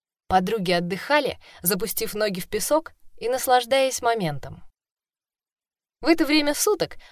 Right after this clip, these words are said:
пляж был пустынен и крайне притягателен. "А когда следующее занятие по танцам?" спросила Рейна, безотрывно глядя на небо. "Так и знала, что тебе понравится!"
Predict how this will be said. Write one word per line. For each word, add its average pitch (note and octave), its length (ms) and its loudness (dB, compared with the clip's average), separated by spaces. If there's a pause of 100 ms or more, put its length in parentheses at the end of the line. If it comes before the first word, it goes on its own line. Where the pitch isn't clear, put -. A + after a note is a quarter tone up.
(140)
пляж E4 240 6
был C#4+ 180 -4
пустынен D#4+ 640 0 (200)
и C#4+ 120 -6
крайне A#3+ 520 0
притягателен. D#3+ 800 -4 (1300)
"А F3 80 -6
когда A#3 260 2
следующее B3+ 560 2
занятие F3 640 -2 (180)
по F#3+ 100 4
танцам?" F3 520 0 (340)
спросила E3 540 -2
Рейна, G#3+ 320 0 (360)
безотрывно C#4 680 4
глядя C#4 300 2
на B3 120 2
небо. F3 380 -2 (1300)
"Так D3+ 300 -2
и A3 80 -4
знала, G#3+ 500 4
что E3+ 240 -4
тебе E3+ 240 0
понравится!" E3+ 720 2